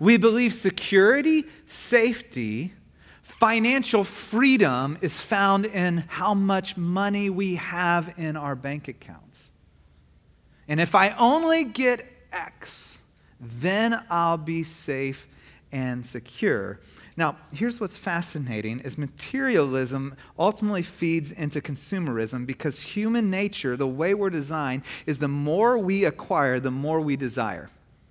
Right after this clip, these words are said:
The more we acquire, you just, you just go like, "Well, if some's good, some's good.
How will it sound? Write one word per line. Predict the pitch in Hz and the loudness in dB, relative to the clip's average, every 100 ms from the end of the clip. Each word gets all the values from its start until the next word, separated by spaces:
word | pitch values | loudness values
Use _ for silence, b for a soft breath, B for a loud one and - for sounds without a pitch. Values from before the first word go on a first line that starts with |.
| _ _ _ _ _ _ B B 233 170 | _ _ _ _ _ _ B B -14 -4
The | 190 185 | 2 4
more | 180 226 254 | 6 6 6
we | 247 226 | 6 4
acquire, | 214 - 240 202 165 185 | 2 2 6 6 6 4
you | 180 | 2
just, | 202 254 277 | 2 0 -2
you | 226 175 - - 202 - 170 | -8 -12 -16 -14 -12 -6 -4
just | 180 180 | -2 -2
go | 190 | -2
like, | 165 160 | -2 -2
"Well, | 214 156 | 0 0
if | 143 | -2
some's | - 208 220 151 | -4 -2 -2 -2
good, | 131 233 165 139 - _ _ _ | 0 0 -2 -6 -14 _ _ _
some's | - 139 165 202 | -6 -4 -4 -4
good. | - 180 | -4 -6